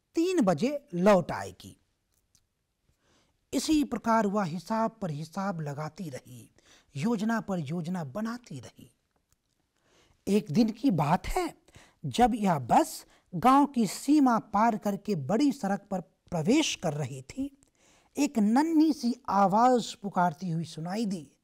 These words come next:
"बस को रोको, बस को रोको।" एक नन्हा सा हाथ हिल रहा था। बस धीमी हो गई। कंडक्टर ने बाहर झांका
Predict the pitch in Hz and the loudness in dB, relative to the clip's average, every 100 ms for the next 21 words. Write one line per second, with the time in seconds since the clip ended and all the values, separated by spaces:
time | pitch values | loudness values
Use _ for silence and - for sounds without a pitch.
0 | _ _ _ _ - 151 320 - 370 359 | _ _ _ _ -4 2 2 2 4 6
1 | 339 349 349 381 370 302 - _ _ 165 | 6 2 4 4 6 4 0 _ _ 0
2 | 311 - - 370 370 311 330 - 403 392 | 0 0 0 4 4 4 2 4 6 8
3 | 269 - _ _ _ _ _ _ - 262 | 6 2 _ _ _ _ _ _ -2 -2
4 | - 185 202 208 247 - 214 - 190 247 | 0 0 0 0 -2 -2 -6 -6 -4 -4
5 | 277 - 180 131 123 127 131 - - _ | -4 -8 -8 -8 -10 -14 -20 -20 -20 _
6 | _ _ _ _ _ _ 160 135 196 233 | _ _ _ _ _ _ -4 2 2 2
7 | - _ _ _ 175 - 131 196 277 302 | -6 _ _ _ -10 -6 0 4 4 2
8 | 151 120 107 - _ _ _ _ _ _ | -2 -10 -12 -16 _ _ _ _ _ _
9 | - 180 170 180 - 214 214 214 151 156 | -2 0 2 2 2 0 2 0 -2 -2
10 | 180 175 113 127 - 311 226 | -2 -4 -6 -8 -2 -2 -2